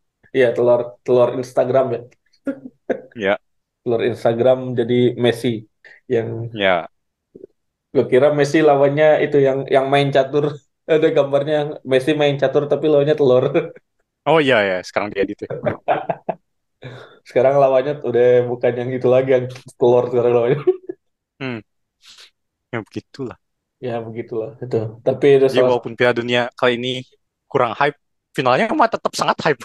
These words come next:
Speaker 1: Tetap ya. Buk-, sebenarnya bukan kurang
Speaker 2: Iya.
Speaker 1: hype ya. Kayak, kayak bu-, gua kaget aja tiba-tiba, ah, udah Piala Dunia. Tapi ternyata kayak se-,
Speaker 2: Ya,
Speaker 1: semakin
Speaker 2: emang kurang hype kan, kayak bia-, biasanya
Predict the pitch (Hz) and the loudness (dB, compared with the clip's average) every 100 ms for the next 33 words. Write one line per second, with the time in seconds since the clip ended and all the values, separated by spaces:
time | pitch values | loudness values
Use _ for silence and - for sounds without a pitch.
0 | - - _ 156 160 190 143 120 120 - | -14 -18 _ 0 2 2 2 0 -2 -12
1 | _ _ _ 151 208 214 202 269 233 214 | _ _ _ -2 0 2 2 2 0 2
2 | 220 220 214 208 208 196 139 139 151 170 | 2 2 2 2 0 -4 -6 -4 0 0
3 | - 180 165 165 202 - 175 214 185 160 | 2 0 0 0 -6 -2 0 2 4 2
4 | 196 175 160 160 180 202 208 165 139 139 | 0 0 0 2 2 4 2 2 0 2
5 | 139 139 156 156 - 190 220 - _ - | 2 0 -4 -6 -4 -2 -4 -6 _ -6
6 | 160 165 202 190 - 165 - 165 156 151 | -2 -2 0 0 -2 -8 -4 -2 0 0
7 | 151 190 349 247 139 165 - 143 113 117 | 0 0 0 0 0 -2 0 2 2 2
8 | - _ 143 135 160 123 135 165 190 | -4 _ 0 2 2 -2 0 0 -2